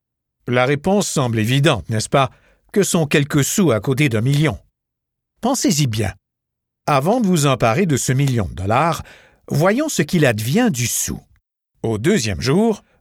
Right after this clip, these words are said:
la valeur du sou n'est pas très emballante. Vous avez deux sous. Au cinquième jour, vous avez seize sous. Ce n'est pas encore époustouflant, n'est-ce pas ?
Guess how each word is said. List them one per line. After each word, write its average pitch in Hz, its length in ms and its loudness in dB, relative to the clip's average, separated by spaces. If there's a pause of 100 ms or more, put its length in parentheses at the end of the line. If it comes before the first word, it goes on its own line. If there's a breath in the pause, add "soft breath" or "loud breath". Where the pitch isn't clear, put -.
(100)
la 143 120 2
valeur 127 300 2
du 104 120 -4
sou 180 280 0
n'est 117 160 0
pas 131 180 0
très 120 200 0
emballante. 110 520 -2 (220)
Vous 175 240 2
avez 151 220 2
deux 117 200 0
sous. - 280 -10 (760)
Au 156 100 0
cinquième 127 400 -2
jour, 220 360 0 (420 soft breath)
vous 226 200 2
avez 196 160 0
seize 147 300 0
sous. - 280 -8 (760)
Ce - 120 -4
n'est 151 140 0
pas 220 120 0
encore 160 260 0
époustouflant, 127 680 -2
n'est-ce 64 220 -10
pas ? 143 200 0